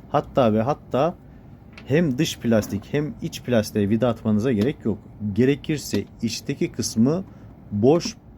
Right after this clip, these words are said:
pim girecek şekilde de bırakabilirsiniz. Yani dışarısının tutması yeterli olacaktır. Tam tersini de düşünebilirsiniz. İçeridekinin tutması yeterli olacaktır. Şimdi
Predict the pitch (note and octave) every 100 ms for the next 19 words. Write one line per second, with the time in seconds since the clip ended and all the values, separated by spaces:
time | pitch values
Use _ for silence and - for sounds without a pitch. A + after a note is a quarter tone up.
0 | - - - F3 D#3 C#3+ C3 C#3 - B2+
1 | - C#3+ C#3 A#2+ F2 G#2 G2+ G2+ F#2+ F#2+
2 | F#2+ E2 - - - - - A2 C3+ G#2+
3 | F#2+ G2+ B2 C#3 C#3 - D3 D3+ - -
4 | G2+ G2+ C3+ B2 A2 G#2 G#2+ A2 G2+ G#2+
5 | - - - - - - - - C#3+ A#2
6 | C3 A2+ A2 G2 F2+ - F#2+ F2+ F#2 -
7 | A#2+ E3+ - - - - B2+ - D3 C#3
8 | C#3 C#3+ D3 - - F#2+ - B2+ A2 G2
9 | G#2 A#2 G#2 G2 - - D#2+ - - -
10 | - - - - - F3+ A#2